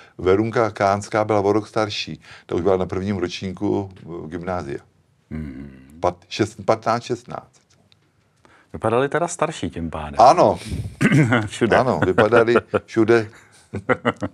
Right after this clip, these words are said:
Speaker 1: To mě spousta lidí nevěří, že teda není možný, že to Korta Milu nás
Speaker 2: No,
Speaker 1: hospody,
Speaker 2: jasně, no.
Speaker 1: že která už měla teda opravdu byla vyvinutá. <laughs> tak, eh, že, že jí byl patnáct, to vůbec nevěřili, co?
Speaker 2: Máš s těmi,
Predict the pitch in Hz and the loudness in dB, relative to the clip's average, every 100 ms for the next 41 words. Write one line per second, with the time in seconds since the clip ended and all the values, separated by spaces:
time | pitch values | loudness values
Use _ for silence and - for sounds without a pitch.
0 | - - - - - - - - - _ | -8 -6 -6 -6 -8 -10 -10 -12 -18 _
1 | _ - - - - 113 127 131 120 127 | _ -20 -20 -14 0 2 4 2 4 4
2 | 131 135 127 143 - 80 82 82 71 82 | 4 4 6 6 4 0 0 2 2 2
3 | 87 85 87 87 90 85 - 85 - - | 0 0 0 2 2 2 -4 -8 -12 -20
4 | _ _ _ - 87 - 90 87 87 92 | _ _ _ 0 2 0 2 2 2 2
5 | 87 87 98 85 85 90 156 131 90 82 | 0 0 2 4 4 2 -6 -8 -8 -10
6 | 90 85 85 98 90 85 87 80 92 85 | -8 -6 -2 0 0 -2 -4 -4 0 0
7 | 73 87 82 85 78 76 78 76 80 78 | 0 0 0 0 0 0 -2 -2 -2 -2
8 | 95 107 - - - 98 - - _ _ | -2 -6 -10 -12 -10 -16 -18 -20 _ _
9 | - 80 - - 82 85 87 85 82 80 | -4 -4 -2 2 2 2 0 -2 0 2
10 | 82 82 78 80 78 78 80 - 67 - | 2 0 -2 0 -2 -2 -8 -8 -12 -12
11 | 78 71 71 73 71 80 82 - 98 _ | -14 -14 -12 -12 -12 -14 -16 -20 -20 _
12 | - 95 117 - 190 202 | -6 -4 -4 -4 -4 -2